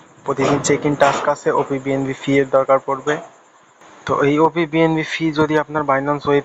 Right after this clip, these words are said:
থ্রি ওয়ালেটে না থাকে, তাহলে এটা কিভাবে কি আনবেন সেটা আগেও বলছি, আরেকবার বলে দিচ্ছি।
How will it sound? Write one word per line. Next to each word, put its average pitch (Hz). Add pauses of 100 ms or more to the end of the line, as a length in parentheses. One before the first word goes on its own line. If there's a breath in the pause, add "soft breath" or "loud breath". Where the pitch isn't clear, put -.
থ্রি 151
ওয়ালেটে 147
না 135
থাকে, 127
তাহলে 135
এটা 143
কিভাবে 139
কি 143
আনবেন 135 (380)
সেটা 135
আগেও 139
বলছি, 143
আরেকবার 131
বলে 135
দিচ্ছি। 147